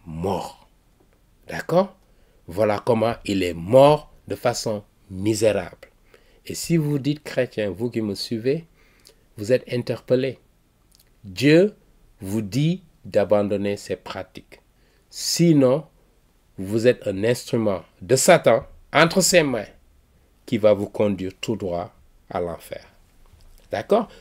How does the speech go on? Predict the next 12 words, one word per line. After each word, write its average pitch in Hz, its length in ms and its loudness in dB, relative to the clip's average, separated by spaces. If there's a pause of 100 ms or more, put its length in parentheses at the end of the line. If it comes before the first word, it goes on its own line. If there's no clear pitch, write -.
(140)
Regardons 147 440 6
ce 165 120 0
passage 135 580 0 (260)
pour 123 200 2
terminer, 127 600 2
comment 117 320 4
Dieu 135 400 2 (100)
condamne 156 440 0
justement 135 420 -4
ces 127 180 -2
pratiques - 520 -6 (140)
de 101 260 -4